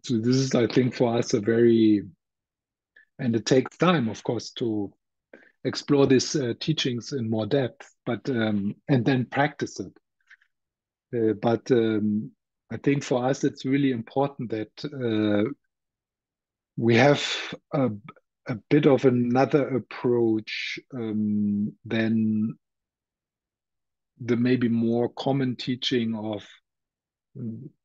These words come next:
that anger is very, very dangerous and, uh, you know, and, and,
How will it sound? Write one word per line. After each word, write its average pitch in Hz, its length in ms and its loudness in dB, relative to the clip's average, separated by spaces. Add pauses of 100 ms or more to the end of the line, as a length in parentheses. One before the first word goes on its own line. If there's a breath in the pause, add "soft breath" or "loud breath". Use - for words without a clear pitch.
(340)
that 117 260 -4
anger 135 340 6
is 113 360 -2
very, 120 340 2
very 113 280 2
dangerous 107 760 -2
and, 101 420 -6
uh, 104 80 -4
you 104 160 -2
know, 107 180 -4
and, 101 360 -4
and, 98 380 -8